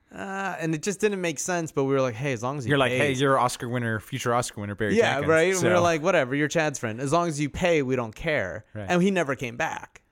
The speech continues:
Speaker 1: And, like, I think the first game he wore, like, uh, he didn't have shin guards, so he put, like, newspapers in his socks. It was
Speaker 2: Nice.
Speaker 1: pretty funny. Uh, but totally nice guy, and I remember meeting him, and we talked about films, and he, he was a great guy. And then, so I'm, like, really happy for him.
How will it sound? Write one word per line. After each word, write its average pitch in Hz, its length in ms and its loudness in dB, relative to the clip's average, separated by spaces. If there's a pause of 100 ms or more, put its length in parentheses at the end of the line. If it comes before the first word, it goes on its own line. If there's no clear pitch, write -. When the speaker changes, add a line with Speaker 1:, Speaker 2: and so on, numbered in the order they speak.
(160)
Speaker 1:
And, 175 180 2
like, 175 200 4
I 156 100 0
think 208 180 -2
the 196 60 2
first 156 280 0
game 147 160 -2
he 131 140 -2
wore, 117 280 2
like, 110 360 -4
uh, 98 80 -4
he 107 120 -4
didn't 139 180 -2
have 120 100 -4
shin 117 180 -6
guards, 131 220 0
so 123 80 -4
he - 20 -2
put, 110 160 -6
like, 98 180 -10
newspapers 120 580 -6
in 131 100 -6
his 131 80 -8
socks. 131 340 -6
It - 140 -6
was 143 100 0
Speaker 2:
Nice. - 60 -8
Speaker 1:
pretty 139 160 0
funny. 85 300 -10 (360)
Uh, 147 160 2
but 151 320 0
totally 285 300 2
nice 147 240 -2
guy, 123 180 0
and 143 100 -2
I 143 40 -2
remember 139 180 -4
meeting 135 300 -2
him, 143 100 0
and 135 100 -4
we 113 60 -4
talked 110 300 -4
about 120 180 0
films, 120 400 -6
and 107 100 -8
he, 110 220 -12
he 120 140 -4
was 151 100 -6
a 151 60 -8
great 156 180 0
guy. 175 200 -2
And 110 120 -6
then, 107 240 -10
so 107 380 -6
I'm, 127 100 -8
like, 135 140 -4
really 147 160 2
happy 143 240 -4
for 95 180 -10
him. 95 80 -14